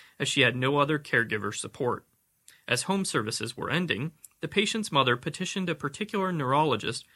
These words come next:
for assistance in the withdrawal of life-sustaining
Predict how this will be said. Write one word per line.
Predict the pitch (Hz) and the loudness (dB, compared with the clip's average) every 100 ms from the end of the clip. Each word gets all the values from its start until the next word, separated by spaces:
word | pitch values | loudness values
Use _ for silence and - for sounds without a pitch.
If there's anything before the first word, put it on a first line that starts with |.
| _ _ | _ _
for | 180 | 0
assistance | 170 - 202 208 196 | 2 0 -2 -2 -4
in | - 156 | -2 -2
the | 151 | 0
withdrawal | 147 147 135 123 117 117 - | 0 0 2 2 2 -2 -4
of | 135 143 - | -6 -4 -2
life-sustaining | 107 117 - - 123 104 104 | -2 -2 -8 -6 -4 -4 -6